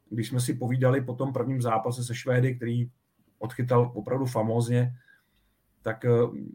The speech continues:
mě zajímalo právě, jestli opravdu ten klid, který z něj vyzařuje, jestli opravdu sdílí i on, jestli to je jeho subjektivní pocit. A ani mě nepřekvapilo, že on vnitřně v takovém jako napětí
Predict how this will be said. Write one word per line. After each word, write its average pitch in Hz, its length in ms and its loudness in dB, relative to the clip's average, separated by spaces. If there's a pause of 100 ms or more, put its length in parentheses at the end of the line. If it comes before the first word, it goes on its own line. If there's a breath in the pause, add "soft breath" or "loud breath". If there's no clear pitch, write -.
(600)
mě 113 120 -6
zajímalo 120 380 4
právě, 123 300 4
jestli 127 200 0
opravdu 123 260 2
ten 131 220 0
klid, - 280 2
který 131 360 -4
z 110 120 -4
něj 135 120 2
vyzařuje, 127 440 4
jestli 123 220 0
opravdu 127 380 4
sdílí 127 420 2
i 143 160 2
on, 127 260 8
jestli 123 220 2
to 120 100 0
je 127 60 6
jeho 131 120 2
subjektivní 123 480 -4
pocit. 123 260 -4
A 135 140 0 (600 soft breath)
ani 143 180 8
mě 170 120 10
nepřekvapilo, 160 580 6
že 151 80 4
on 151 240 4
vnitřně 156 560 6
v - 220 -12
takovém 151 400 0
jako 143 200 2
napětí 156 800 4